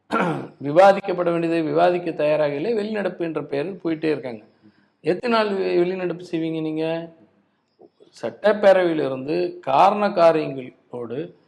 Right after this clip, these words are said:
ஒரு கருத்தை ஒ-, ஒருவேளை ஆளுங்கட்சி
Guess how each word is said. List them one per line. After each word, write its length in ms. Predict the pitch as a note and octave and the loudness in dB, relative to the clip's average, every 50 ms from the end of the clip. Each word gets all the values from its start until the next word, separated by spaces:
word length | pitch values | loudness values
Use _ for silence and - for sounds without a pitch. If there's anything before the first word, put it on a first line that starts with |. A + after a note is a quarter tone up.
| _ _ _ _ _ _ _ | _ _ _ _ _ _ _
ஒரு 280 | - C#3+ D3 C#3+ C#3 | -2 0 0 0 0
கருத்தை 760 | C#3+ - D3+ E3+ G3 G#3 G3+ - G#3+ G#3 F#3+ F3 - - - - _ _ _ _ _ _ _ _ _ _ _ | 0 2 2 4 4 2 0 -2 -2 -2 -2 -2 -4 -8 -16 -20 _ _ _ _ _ _ _ _ _ _ _
ஒ-, 220 | - - - - C3+ | -12 -10 -8 -4 -2
ஒருவேளை 480 | C#3 C#3+ C#3+ D3 D3+ E3 F3 F3+ E3+ | -2 0 2 2 4 4 4 4 4
ஆளுங்கட்சி 580 | D3+ C#3 D3 E3+ F3 F3 E3 D#3 D#3 - - | 6 4 4 4 2 0 -2 -4 -6 -6 -8